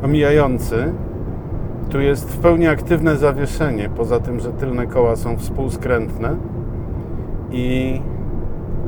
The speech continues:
no, efekt jest niesamowity. Ach,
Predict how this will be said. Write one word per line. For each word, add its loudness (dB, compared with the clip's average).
no, 2
efekt 4
jest -2
niesamowity. 0
Ach, 4